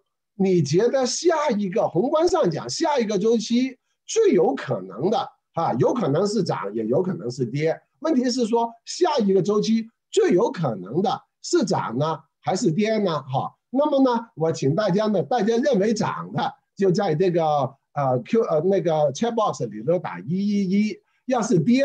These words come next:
的呢，就打二二二，我们互动一下哈，我们互动一下，看看大家，呃，那个认为下一个周期呢，是涨呢，还是跌？哈，就是那个可能性更大，就是说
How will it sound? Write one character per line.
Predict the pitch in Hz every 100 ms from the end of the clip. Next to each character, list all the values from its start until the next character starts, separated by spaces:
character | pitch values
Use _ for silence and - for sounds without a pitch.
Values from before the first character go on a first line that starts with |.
| 269
的 | 208
呢， | 180 165 - _
就 | - 190
打 | - - -
二 | 226
二 | 226 220
二， | 226 240 - - -
我 | 131
们 | 135 180
互 | 320 277
动 | 269 135
一 | 123
下 | 123 131
哈， | 107 98 - -
我 | 131
们 | 127 180
互 | 269
动 | 220 226
一 |
下， | 175 160
看 | 135 196
看 | 185
大 | 160 165
家， | 135 170 170 - _
呃， | 135 139
那 | 185 156
个 | 147 131 123 - _ _
认 | 156 226 180
为 | 135 160 - _
下 | - 262
一 | 170
个 | 170
周 | 160 202
期 | 202 226 233
呢， | 214 131 - _
是 | - 196
涨 | 135 - - -
呢， | 135 139 - _
还 | 131
是 | 143 151
跌？ | 165 185 190 - _
哈， | - 123
就 | - 175
是 | 151 170
那 | 185 190
个 | 170
可 | - 156 131
能 | 110 131
性 | 196 285
更 | 160 226
大， | 156 214 -
就 | 175 226
是 | 247
说 | 240 254